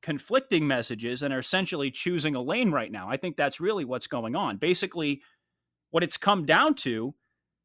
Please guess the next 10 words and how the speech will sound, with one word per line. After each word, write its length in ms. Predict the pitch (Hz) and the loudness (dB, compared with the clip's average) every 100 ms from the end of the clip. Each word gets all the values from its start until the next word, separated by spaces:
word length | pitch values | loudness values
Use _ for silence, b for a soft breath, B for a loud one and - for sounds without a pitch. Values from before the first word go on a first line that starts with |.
| _ _ _ | _ _ _
is 180 | 180 156 | 0 4
the 120 | 170 | 2
cabal 500 | - 180 165 220 262 | 2 0 4 4 4
controllers 880 | 254 196 - 240 262 160 135 170 - _ _ | 2 -2 0 0 2 2 0 -2 -4 _ _
pushing 360 | - 240 - 196 | 0 0 2 0
their 220 | 190 180 | 2 4
agenda 640 | 156 127 202 233 101 98 160 _ _ _ _ _ _ 175 | 2 2 2 2 0 -6 -10 _ _ _ _ _ _ 4
and 260 | 185 180 | 6 6
the 80 | 151 | 2
people 720 | - - 320 - 117 117 180 | -2 0 0 0 -2 -2 -6